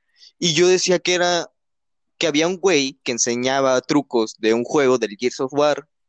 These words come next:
que para que nos conozca, para quien conozca es un juego. Y, y este güey, me, este, <laughs> su anfitrión,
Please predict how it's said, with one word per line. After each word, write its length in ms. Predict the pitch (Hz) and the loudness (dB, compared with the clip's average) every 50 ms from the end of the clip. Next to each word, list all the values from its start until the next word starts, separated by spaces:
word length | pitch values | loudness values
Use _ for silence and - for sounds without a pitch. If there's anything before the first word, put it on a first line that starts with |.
| _ _ _ _ _ | _ _ _ _ _
que 100 | - 113 | -10 -8
para 180 | - - 110 104 | -6 -4 -6 -6
que 100 | - - | -6 -8
nos 140 | 101 101 - | -10 -10 -6
conozca, 360 | - 107 117 135 143 139 - _ | -4 -2 0 0 -2 -4 -6 _
para 160 | 294 302 - - | -8 -8 -8 -12
quien 180 | _ - 302 | _ -10 -8
conozca 360 | 294 123 120 131 - - - 120 | -8 -6 -8 -8 -8 -8 -12 -14
es 80 | - | -12
un 80 | 127 120 | -14 -8
juego. 360 | _ 151 151 143 135 135 - _ _ _ _ _ _ _ _ _ _ _ _ _ _ _ _ _ _ _ _ _ _ _ _ _ _ - - - _ _ | _ -4 -2 -2 -4 -6 -10 _ _ _ _ _ _ _ _ _ _ _ _ _ _ _ _ _ _ _ _ _ _ _ _ _ _ -20 -20 -20 _ _
Y, 640 | _ 180 202 208 202 196 196 196 190 180 160 135 - 160 139 - - - _ | _ -8 -6 -6 -4 -4 -6 -6 -6 -8 -10 -12 -16 -20 -20 -20 -20 -20 _
y 180 | - 175 165 196 | -10 -6 -4 -4
este 180 | 208 202 - 247 | -4 -4 -6 -2
güey, 380 | 208 233 233 - 240 - - _ _ | 2 2 2 2 2 -2 -6 _ _
me, 360 | - 180 185 190 185 180 170 | -6 -2 2 2 2 4 4
este, 360 | 131 - 175 - - - - 320 - - - - _ _ _ _ _ _ _ _ _ _ _ | 4 4 4 2 4 2 2 2 2 -2 -6 -10 _ _ _ _ _ _ _ _ _ _ _
<laughs> 500 | - 403 453 403 370 330 311 277 247 - | -4 -2 0 0 0 0 -2 -2 -4 -6
su 160 | - - 214 | 0 2 2
anfitrión, 680 | 208 202 175 220 208 - - 214 214 214 202 196 196 | 2 4 2 0 0 -2 -2 -4 -2 -2 -2 -4 -10